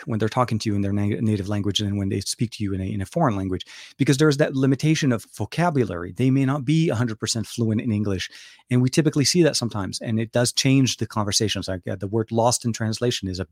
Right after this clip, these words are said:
big factor in that conversation. Uh,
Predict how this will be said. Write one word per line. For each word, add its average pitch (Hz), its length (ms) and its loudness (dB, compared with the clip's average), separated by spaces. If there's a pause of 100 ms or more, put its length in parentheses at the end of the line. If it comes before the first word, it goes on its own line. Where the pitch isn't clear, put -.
big 104 240 -2
factor 110 420 -6
in 90 100 -6
that 90 120 -8
conversation. 104 560 -10 (720)
Uh, 101 220 -2